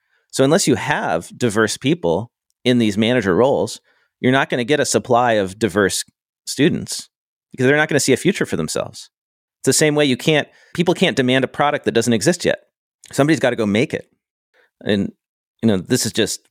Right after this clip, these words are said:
us not thinking like business people. We gotta think like a business if we wanna fix this problem. So that's enough on that. David, I'll let you pick for it next.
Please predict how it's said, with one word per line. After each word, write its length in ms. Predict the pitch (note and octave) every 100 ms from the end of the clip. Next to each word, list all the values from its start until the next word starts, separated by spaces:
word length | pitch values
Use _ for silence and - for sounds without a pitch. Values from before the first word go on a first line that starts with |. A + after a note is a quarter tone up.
| _ _ -
us 240 | A#2 -
not 180 | A2+ G2+
thinking 260 | A#2+ G#2+ F#2+
like 160 | E2
business 260 | - E3 D3
people. 440 | - - - - _ -
We 80 | A2
gotta 140 | A2
think 200 | - F2+
like 140 | E2+ D#2+
a 60 |
business 580 | D#2+ E3+ B2 - - - _ _ _ _ -
if 120 | -
we 60 |
wanna 160 | G2 F2+
fix 240 | - A#2+
this 120 | - -
problem. 340 | D2+ D#2 E2+ _ - -
So 160 | C3+
that's 180 | C3+ D#3
enough 320 | D3+ C#3 - _
on 120 | G#2+ F#2+
that. 240 | D2+ - _ _ -
David, 220 | A#2+ A#2
I'll 60 | B2+
let 120 | G2+
you 80 | G#2
pick 200 | G2+ -
for 140 | E2
it 100 | -
next. 380 | G2+ - -